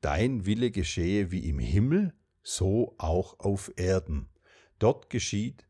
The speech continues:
es genau und blitzschnell. Und dann ist es selbstverständlich,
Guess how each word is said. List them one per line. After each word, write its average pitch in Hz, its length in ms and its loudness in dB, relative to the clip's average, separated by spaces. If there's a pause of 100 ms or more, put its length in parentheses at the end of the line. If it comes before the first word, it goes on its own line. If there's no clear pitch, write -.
(160)
es - 240 -8
genau 85 680 0
und 87 260 0
blitzschnell. 80 680 -4 (680)
Und 78 120 0
dann 127 160 2
ist - 180 -8
es - 140 -4
selbstverständlich, - 1000 -2